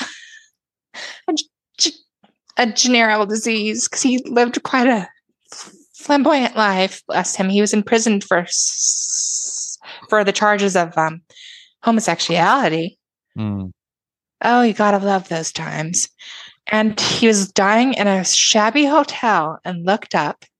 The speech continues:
Speaker 1: at the curtains, which were apparently very horrible. And he said, "Either these curtains go or I shall."
Speaker 2: Hmm.
Speaker 1: Which I think is such a queer thing to say.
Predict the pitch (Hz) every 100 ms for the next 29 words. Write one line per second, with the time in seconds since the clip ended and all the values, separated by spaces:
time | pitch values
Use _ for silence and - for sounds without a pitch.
0 | - 190 - 233 254 - 196 185 190 185
1 | 175 269 294 196 180 180 185 180 165 117
2 | 147 147 165 185 180 - - - - -
3 | _ _ _ _ _ _ _ 208 226 220
4 | 208 202 262 - 262 - 196 - 160 151
5 | - - 160 147 - 135 135 127 - _
6 | _ _ - - 107 95 _ _ _ _
7 | _ _ _ _ _ _ - 214 247 262
8 | 214 196 175 - 208 202 196 185 185 -
9 | 190 202